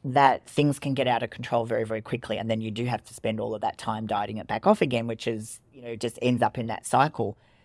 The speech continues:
So you often find yourself restricting your calories or, you know, controlling your diet in the off-season as well, which then in that effect is a,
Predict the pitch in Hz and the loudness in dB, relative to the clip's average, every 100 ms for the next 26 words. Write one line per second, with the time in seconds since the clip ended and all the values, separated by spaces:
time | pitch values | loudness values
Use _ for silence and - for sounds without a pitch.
0 | _ - 131 127 127 135 135 135 143 156 | _ 4 6 6 2 2 6 6 6 0
1 | 147 135 127 120 120 117 - 120 - 127 | 2 -2 -2 -4 -2 -2 -4 -10 -6 -4
2 | 127 123 113 - 123 123 120 113 104 107 | -2 -2 -2 0 2 2 0 -4 -4 0
3 | 113 113 98 113 107 120 - 123 127 123 | 0 0 -4 -8 -8 -10 4 4 6 2
4 | 120 117 113 113 98 120 165 120 113 - | -2 -4 -6 -6 2 6 8 6 2 -4
5 | _ _ 160 170 - 113 - - 117 110 | _ _ 4 6 6 2 0 -4 -4 -4
6 | 107 107 127 123 87 117 - - - 139 | -8 -2 4 4 4 -2 -4 -4 6 8
7 | 135 127 127 _ _ _ - 147 131 120 | 8 4 -2 _ _ _ 4 4 6 2
8 | - 214 143 - - 120 | 6 8 8 2 -10 -8